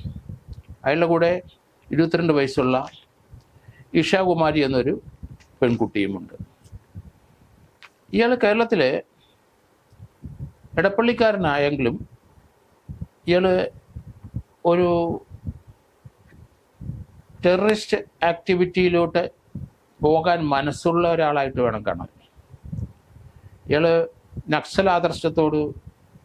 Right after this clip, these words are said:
കൂടുതൽ ആഭിമുഖ്യം കാണിക്കുന്ന ആളാണ്. യുദ്ധത്തിനെതിരായി ഒരു സംഘടന അല്ലെങ്കിൽ യുദ്ധത്തിനെതിരായ ഒരു പ്രകടനം നടത്താൻ പനമ്പള്ളി നഗറിൽ വെച്ച്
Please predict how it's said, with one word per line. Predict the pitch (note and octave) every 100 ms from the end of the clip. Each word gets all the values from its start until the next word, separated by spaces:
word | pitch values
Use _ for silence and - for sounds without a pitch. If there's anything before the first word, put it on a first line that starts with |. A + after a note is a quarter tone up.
| _ - -
കൂടുതൽ | D3+ D3 C3+ B2+ - C3+
ആഭിമുഖ്യം | D3+ D3 D3 C#3
കാണിക്കുന്ന | B2 B2 B2+ A#2+ G#2+
ആളാണ്. | G2+ F#2+ - - _ _ _ - - _ - - - - - _ _ _ - _ F#3+
യുദ്ധത്തിനെതിരായി | F#3 B3 B3 G#3+ F#3+ G3+ F#3 F3+ F3+ - - - - _ _ _ - - - - - F3
ഒരു | E3 D#3+ D3+ - - _ - - - -
സംഘടന | D3 D3+ D3+ C#3+ C#3+ - - -
അല്ലെങ്കിൽ | C#3+ C#3 C3 B2+ B2 _ _ - -
യുദ്ധത്തിനെതിരായ | D3 E3 D3+ C#3 C#3 C#3+ C3+ C3+
ഒരു | C3 -
പ്രകടനം | B2+ C#3+ D3 D3
നടത്താൻ | A#2 A2 A2 G#2+ - _ -
പനമ്പള്ളി | B2+ C#3+ D#3 D#3 D3+
നഗറിൽ | B2 A#2 A#2+ G#2+
വെച്ച് | F#2+ -